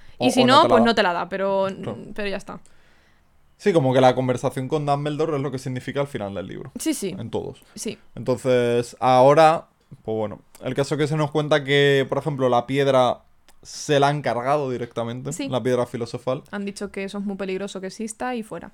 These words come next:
Speaker 1: Y nada, nada. ¿Y qué pasa? Pues que Nicolas Flamel, rip,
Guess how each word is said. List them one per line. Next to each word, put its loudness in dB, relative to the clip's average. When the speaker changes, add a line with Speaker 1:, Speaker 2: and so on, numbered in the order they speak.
Speaker 1:
Y -12
nada, -10
nada. -10
¿Y -2
qué 0
pasa? 4
Pues -4
que -4
Nicolas 2
Flamel, 2
rip, 0